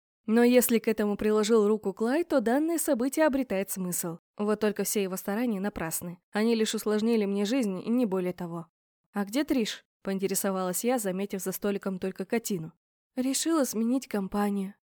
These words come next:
Эльфийка стрельнула взглядом вправо. Повернув голову, увидела вампиршу, сидевшую в окружении нескольких своих одногруппниц. Лица были мне знакомы, все они занимали первую десятку в рейтинге.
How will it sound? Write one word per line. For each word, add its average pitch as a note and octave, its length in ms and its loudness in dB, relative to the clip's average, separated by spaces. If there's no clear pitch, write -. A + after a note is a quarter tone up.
Эльфийка A3 520 2
стрельнула G#3 560 0
взглядом G3 440 0
вправо. F3 500 -6
Повернув D#4+ 440 0
голову, E4 400 4
увидела A#3+ 420 2
вампиршу, A#3 580 -2
сидевшую A#3 540 -2
в G#3+ 40 0
окружении G3 520 -4
нескольких G3 500 -6
своих G3 300 -2
одногруппниц. G3+ 800 -4
Лица D#4 320 2
были A#3+ 220 0
мне A3+ 240 2
знакомы, A3 640 -2
все C#4 200 -2
они A#3+ 180 2
занимали G#3 460 0
первую G#3+ 320 0
десятку F#3+ 420 -4
в F#3+ 60 -4
рейтинге. E3+ 520 -8